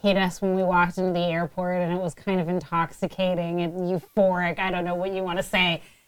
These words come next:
Something had hit us, and we were, like, really kind of in love. And, you know, it's a four-hour flight. Um, you know, there's not time zone changes. uh,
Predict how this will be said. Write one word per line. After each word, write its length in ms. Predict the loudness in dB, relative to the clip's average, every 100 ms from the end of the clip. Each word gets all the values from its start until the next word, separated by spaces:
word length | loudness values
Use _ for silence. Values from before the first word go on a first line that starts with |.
| _
Something 520 | 6 12 12 12 10 10
had 100 | 4
hit 260 | 6 6
us, 280 | 6 4 0
and 200 | 4 6
we 100 | 8
were, 240 | 10 8 8
like, 200 | 6 6
really 440 | 4 6 8 6
kind 280 | 4 4 4
of 80 | 4
in 80 | 4
love. 220 | 4 4
And, 180 | 2 0 -4 _ _ _ _ _
you 120 | 8 10
know, 180 | 10 6
it's 460 | 4 2 2 -4 -10 _ 0
a 120 | 0
four-hour 640 | 4 4 8 8 6 4
flight. 560 | 0 -4 -2 0 0 -6 _ _ _ -4
Um, 1040 | 0 0 0 -2 -4 -4 -4 -6 -6 -8 -10 _ _ -4
you 160 | 2
know, 320 | 4 6 4 6
there's 240 | 4 4
not 340 | 4 4 2 -4
time 320 | 0 2 2
zone 240 | 0 -2
changes. 640 | -2 -4 -4 -4 -4 -4
uh, 100 | -4